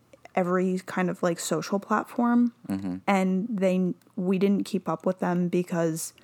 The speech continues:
Speaker 1: of this exact reason of staying in a lane that's not yours.
Speaker 2: And we also live in the time where we see everyone else becoming overnight famous or
Speaker 1: Mm-hmm.
Speaker 2: viral over one thing, and we tried,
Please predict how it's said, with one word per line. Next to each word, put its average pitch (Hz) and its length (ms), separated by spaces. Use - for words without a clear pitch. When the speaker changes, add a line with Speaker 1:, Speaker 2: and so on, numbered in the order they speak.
Speaker 1:
of 202 120
this 185 220
exact 160 380
reason 165 380
of - 220
staying - 340
in - 100
a - 60
lane - 420
that's - 240
not - 180
yours. - 380
Speaker 2:
And 104 420
we 101 240
also 92 340
live 90 220
in 87 80
the 87 120
time 87 440
where 85 500
we 95 160
see 92 320
everyone 87 460
else 87 220
becoming 87 720
overnight 90 460
famous 87 600
or 92 180
Speaker 1:
Mm-hmm. 87 120
Speaker 2:
viral 85 600
over 87 320
one 85 300
thing, 85 280
and 82 140
we 85 100
tried, 87 380